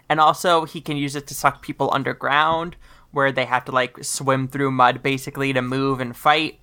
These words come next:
So he has the advantage down there. And he can also, like, strategically throw m-,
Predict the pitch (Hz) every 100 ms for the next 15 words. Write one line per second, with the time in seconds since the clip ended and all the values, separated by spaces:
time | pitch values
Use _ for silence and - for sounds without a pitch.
0 | - - 135 127 127 139 131 123 139 139
1 | 139 135 135 139 139 143 143 143 - _
2 | _ _ 151 143 147 - 143 - 143 135
3 | 135 - 139 143 127 135 131 131 131 -
4 | 135 131 123 123 120